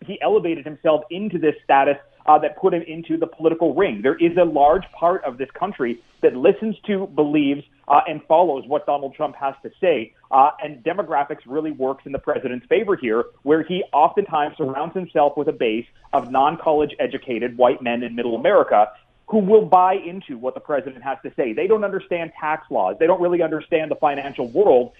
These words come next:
And if a billionaire comes up to them and says, "I'm a billionaire, this is what I know how to do, and I can help you," they're more likely to listen than those college-educated whites who listen to Joe Biden and maybe have a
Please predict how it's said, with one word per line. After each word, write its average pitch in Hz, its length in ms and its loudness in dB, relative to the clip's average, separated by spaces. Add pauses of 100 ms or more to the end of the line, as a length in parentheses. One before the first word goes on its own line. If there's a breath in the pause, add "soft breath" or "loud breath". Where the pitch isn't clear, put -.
(120 soft breath)
And 175 200 -6
if 202 120 0 (160)
a 175 80 -6
billionaire 175 500 2
comes 143 220 -6
up 165 160 2
to 208 80 -8
them 139 140 -6
and 123 100 -12
says, 143 240 0
"I'm 165 200 -2
a 151 40 -6
billionaire, 151 480 0
this 160 240 -8
is 139 40 -8
what 156 240 0
I - 80 -2
know 139 160 -2
how 139 140 0
to 113 40 -12 (120)
do, 151 140 2
and 139 100 -6
I 143 160 -2
can 117 80 -16 (100)
help 254 140 2 (100)
you," 110 160 -2 (440)
they're 190 180 6 (140)
more 202 120 4 (100)
likely 180 300 -2
to 156 40 0
listen 151 380 -2 (360)
than 156 120 4
those 143 200 -2
college-educated 147 1000 -4
whites 135 280 0
who 143 100 -14 (100)
listen 139 220 -8
to 151 80 -12 (100)
Joe 127 120 0
Biden 156 440 4 (160 soft breath)
and 139 120 -2
maybe 147 220 -2
have 147 140 -2
a 135 40 -6